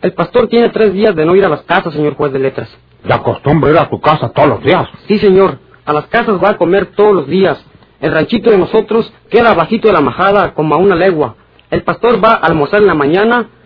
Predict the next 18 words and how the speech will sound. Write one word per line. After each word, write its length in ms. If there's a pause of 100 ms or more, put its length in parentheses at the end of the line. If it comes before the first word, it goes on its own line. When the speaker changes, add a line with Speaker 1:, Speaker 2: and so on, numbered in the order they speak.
Speaker 1:
a 100
comer 280
en 60
la 80
mediodía 520 (240)
y 120
a 60
cenar 280
en 80
la 80
noche. 400 (240)
Luego 300
se 100
va 120
a 40
velar 220
el 80
ganado. 400